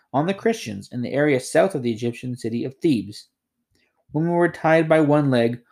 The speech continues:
hauled into the air, and left hanging naked,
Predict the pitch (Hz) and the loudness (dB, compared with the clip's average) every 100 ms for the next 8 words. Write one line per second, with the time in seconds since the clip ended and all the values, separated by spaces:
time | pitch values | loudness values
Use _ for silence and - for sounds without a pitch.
0 | _ _ - 180 160 160 156 151 151 147 | _ _ 0 4 4 2 2 4 4 2
1 | 147 - _ - 139 139 - 143 147 143 | -2 -10 _ -6 -2 -2 -4 -4 -2 -2
2 | 120 - 104 | -4 -4 -8